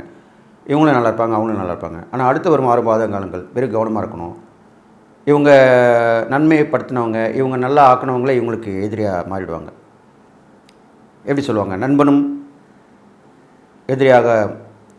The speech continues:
வருவாங்க" அப்படின்னு சொல்லியிருக்காங்க இல்லையா? அது ஆணா இருந்தாலும் சரி, பெண்ணா இருந்தாலும். பெண் என்றபோது தோழின்னு சொல்லுவோம். அந்த தோழியே உங்களுக்கு எதிர்ப்பா மாறிடுவாங்க. அப்ப நீங்க கவனமா இருக்கணும் இந்த விஷயத்துல.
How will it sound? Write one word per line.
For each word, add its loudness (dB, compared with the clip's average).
வருவாங்க" 2
அப்படின்னு -6
சொல்லியிருக்காங்க -8
இல்லையா? -6
அது -4
ஆணா 4
இருந்தாலும் -2
சரி, -6
பெண்ணா -8
இருந்தாலும். -10
பெண் 0
என்றபோது -2
தோழின்னு 0
சொல்லுவோம். -10
அந்த -6
தோழியே 0
உங்களுக்கு -4
எதிர்ப்பா -2
மாறிடுவாங்க. -8
அப்ப -6
நீங்க -4
கவனமா -4
இருக்கணும் -10
இந்த -12
விஷயத்துல. -18